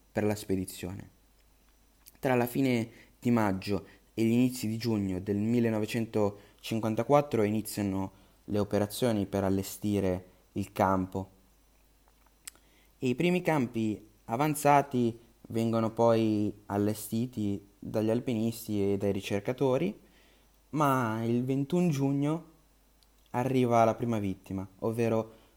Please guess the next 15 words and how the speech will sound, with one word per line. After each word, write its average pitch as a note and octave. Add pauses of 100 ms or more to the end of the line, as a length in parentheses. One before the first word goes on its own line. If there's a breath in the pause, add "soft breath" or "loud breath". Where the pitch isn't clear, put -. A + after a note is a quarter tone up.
Mario B2+
Pujols, - (800)
che G#2 (460)
muore A2 (200)
di G#2+
un A2
edema A2
polmonare A#2
e G2+
viene G#2
seppellito G#2+ (340 soft breath)
vicino A2
al G#2+
campo G2+
base. F2+